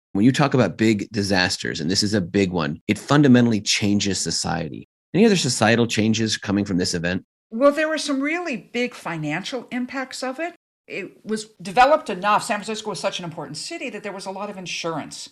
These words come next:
Speaker 2: in the city. And at that point, insurance policies didn't specifically exclude earthquakes. And so there were a lot of insurance payouts that happened.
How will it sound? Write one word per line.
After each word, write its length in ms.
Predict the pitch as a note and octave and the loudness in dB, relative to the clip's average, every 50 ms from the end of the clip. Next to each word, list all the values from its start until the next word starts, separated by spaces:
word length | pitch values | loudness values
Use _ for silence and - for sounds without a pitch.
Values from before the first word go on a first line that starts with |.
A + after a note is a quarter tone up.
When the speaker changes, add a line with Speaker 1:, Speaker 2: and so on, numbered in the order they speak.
| _ | _
Speaker 2:
in 120 | - E3 D3+ | -10 -8 -8
the 80 | C3+ | -8
city. 380 | C#3 - - A2 G#2 G2 - - _ _ _ _ _ _ - | -8 -10 -12 -14 -14 -16 -18 -20 _ _ _ _ _ _ -10
And 140 | G3 G3 G3+ | -8 -6 -6
at 160 | G3 - - | -6 -2 0
that 240 | A3+ A#3 D#4+ - - | 0 2 0 0 -6
point, 360 | - - B3+ A#3+ G#3+ - - | -10 -8 -6 -6 -6 -8 -10
insurance 460 | G3 F#3+ - - A3+ G#3+ A3 G#3+ G#3 | -12 -10 -8 -6 -6 -6 -6 -8 -8
policies 580 | - - G3+ F#3 F3+ F#3 F3+ - - F3+ F3+ E3+ | -10 -6 -4 -2 -2 -4 -6 -8 -10 -10 -10 -10
didn't 440 | - F#3+ F3+ F3+ F3+ E3 - - - | -10 -10 -10 -10 -12 -16 -16 -14 -14
specifically 840 | - - - E3 E3 - D#3+ - D#3 - - D3+ C#3 C#3 - - | -14 -12 -10 -10 -10 -10 -12 -12 -16 -14 -10 -8 -8 -8 -8 -12
exclude 560 | D3+ D#3 - - - F3 E3+ D#3 D3 C#3 C#3+ - | -12 -10 -10 -10 -8 -6 -6 -6 -6 -8 -10 -12
earthquakes. 640 | - F#3+ F#3+ - - - - - - - - - - _ _ _ _ _ - - | -12 -12 -12 -10 -10 -10 -10 -10 -10 -14 -14 -14 -16 _ _ _ _ _ -14 -12
And 160 | E3 E3+ D#3+ | -12 -10 -8
so 640 | - - F#3+ E3+ E3 D#3+ E3 D#3+ D3+ D3 C#3+ C#3+ - - - | -6 -4 -2 -2 0 -2 -2 -4 -6 -8 -10 -12 -16 -12 -6
there 180 | D#3+ F3 D#3+ | -4 -2 -2
were 140 | D3 C#3+ C3 | -2 -4 -6
a 60 | C3+ | -6
lot 300 | C#3 D3+ E3 F3 G3 G3+ | -4 -2 0 2 2 2
of 60 | G#3+ F#3+ | 0 -4
insurance 460 | F#3 - - - G3+ F#3 F3+ F3 - | -8 -8 -8 -6 -6 -6 -6 -8 -10
payouts 580 | - - - E3 E3 D#3+ D3 D3 C#3+ - - - | -12 -10 -8 -6 -2 -2 -2 -2 -4 -6 -10 -8
that 120 | D3 B2 | -8 -8
happened. 520 | B2 - - B2+ A#2+ - - C#3 C3+ C#3 | -8 -6 -6 -4 -4 -4 -6 -8 -8 -8